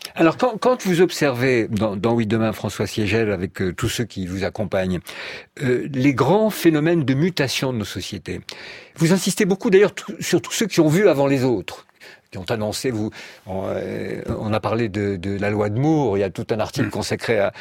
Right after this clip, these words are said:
Speaker 1: à Moore sur les évolutions technologiques et, et la façon dont ils ont d'ailleurs transformé complètement le monde. Cette horizontalité dans laquelle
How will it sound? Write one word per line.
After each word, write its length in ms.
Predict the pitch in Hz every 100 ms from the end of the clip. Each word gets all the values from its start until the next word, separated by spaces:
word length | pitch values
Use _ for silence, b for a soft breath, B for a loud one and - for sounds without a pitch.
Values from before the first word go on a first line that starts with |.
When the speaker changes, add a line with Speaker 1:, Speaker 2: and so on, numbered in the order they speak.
| B
Speaker 1:
à 120 | - 120
Moore 200 | 147 147
sur 160 | 107
les 160 | 110 113
évolutions 400 | 110 113 - 110
technologiques 640 | 117 95 120 117 143 165
et, 260 | 117 101 104
et 40 |
la 120 | 104
façon 280 | 101 107 -
dont 120 | 156 107
ils 180 | 113
ont 40 | 117
d'ailleurs 200 | 107 131 B B
transformé 560 | - 135 - 123 120 165
complètement 460 | 127 117 113 131
le 40 | 117
monde. 280 | 117 107 101 B B B
Cette 280 | - - -
horizontalité 960 | 233 185 233 196 185 180 165 135 127 117
dans 120 | 113
laquelle 280 | 135 202